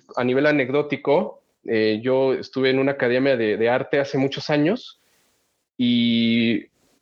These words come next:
pues, estaba haciendo una pintura, estaba haciendo un dibujo, me tardé casi todo, todo una semana en terminarlo y un día llegó el maestro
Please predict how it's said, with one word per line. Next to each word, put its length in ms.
pues, 260
estaba 220
haciendo 200
una 200
pintura, 420
estaba 240
haciendo 200
un 60
dibujo, 540
me 120
tardé 520
casi 240
todo, 600
todo 460
una 260
semana 600
en 320
terminarlo 680
y 380
un 100
día 160
llegó 220
el 80
maestro 640